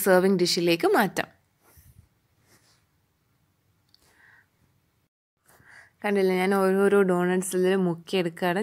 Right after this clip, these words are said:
just ഒന്ന്, ഏഹ്, സിമ്പിളായിട്ട് മുക്കിയാലും മതിയാവും. നന്നായി, ഏഹ്, already ഒരു ചെറിയ മധുരം ഓ-,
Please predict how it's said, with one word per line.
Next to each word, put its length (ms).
just 360
ഒന്ന്, 140
ഏഹ്, 260
സിമ്പിളായിട്ട് 580
മുക്കിയാലും 440
മതിയാവും. 440
നന്നായി, 400
ഏഹ്, 180
already 400
ഒരു 140
ചെറിയ 260
മധുരം 320
ഓ-, 180